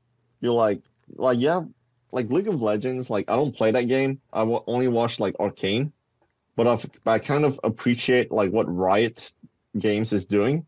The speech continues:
with the brand, like, just taking these, uh, these characters that people like and just making, like, a whole bunch of,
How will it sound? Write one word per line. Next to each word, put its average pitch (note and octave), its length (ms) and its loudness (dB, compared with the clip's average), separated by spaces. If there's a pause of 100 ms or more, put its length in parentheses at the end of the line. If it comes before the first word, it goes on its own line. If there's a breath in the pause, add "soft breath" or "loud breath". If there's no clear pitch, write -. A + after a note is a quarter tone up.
with A2 200 0
the G2+ 100 2
brand, G2 420 0 (800)
like, G#2+ 160 2
just A#2+ 160 -2
taking B2 360 0
these, A2 200 0
uh, F#2+ 480 2
these G2 140 -6
characters A2+ 520 -2 (100)
that F#2+ 160 -2
people G#2+ 240 0
like A2+ 340 0 (680)
and B2 100 2
just A#2+ 140 2
making, A#2+ 280 0
like, G2+ 220 2 (440)
a G2+ 40 -2
whole C#3+ 300 4
bunch C3 240 2
of, A#2 160 2